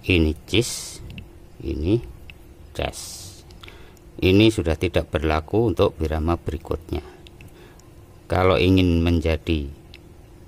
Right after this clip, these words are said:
C, maka di sini dipugar menjadi C. Gitu. Itu berlaku untuk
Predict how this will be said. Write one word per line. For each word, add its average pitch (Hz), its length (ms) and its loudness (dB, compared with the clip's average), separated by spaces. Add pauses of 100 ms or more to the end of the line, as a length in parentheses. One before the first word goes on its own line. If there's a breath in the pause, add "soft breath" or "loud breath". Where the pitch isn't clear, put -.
(1000)
C, 123 280 4 (160)
maka 78 240 -6
di 76 160 -6
sini 82 320 -4
dipugar - 1800 -8
menjadi 73 480 -10 (320)
C. - 160 -10 (2000 loud breath)
Gitu. - 240 -10 (960 loud breath)
Itu 85 480 0
berlaku 87 880 -2
untuk 98 320 2